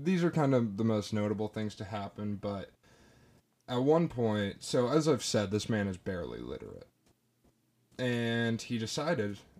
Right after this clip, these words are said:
to write his own book. And he called it A Pickle for the Knowing Ones,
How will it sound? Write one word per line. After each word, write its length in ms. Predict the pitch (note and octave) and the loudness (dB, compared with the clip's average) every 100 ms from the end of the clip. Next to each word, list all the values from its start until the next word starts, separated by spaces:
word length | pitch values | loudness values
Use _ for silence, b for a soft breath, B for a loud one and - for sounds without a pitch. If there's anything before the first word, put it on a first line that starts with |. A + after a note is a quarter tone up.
| _ _ - | _ _ -6
to 120 | B2+ | -2
write 380 | G#2+ G#2 G#2+ B2+ | 2 2 0 -2
his 240 | A2+ G#2 | -4 -4
own 360 | G2+ G2+ G#2 G#2 | -4 -2 -2 0
book. 460 | C3+ D3 - - - - - _ _ _ _ _ _ _ _ _ - | 2 2 0 -16 -20 -20 -20 _ _ _ _ _ _ _ _ _ 0
And 680 | B2 A2+ A2 G#2+ G#2+ G#2+ - | 2 4 2 2 0 -2 -4
he 200 | - G#2 | -10 -6
called 240 | B2 A#2+ | -2 0
it 100 | A2+ | -2
A 140 | A2 G#2+ | -4 -6
Pickle 380 | - E3+ F3 | -6 -4 -2
for 180 | E3+ F#3+ | -2 -2
the 120 | F3+ | 0
Knowing 440 | D#3+ A#2 G#2 G2+ G2 | 2 2 2 2 0
Ones, 520 | G2 F#2+ G#2 - | 0 -2 -4 -8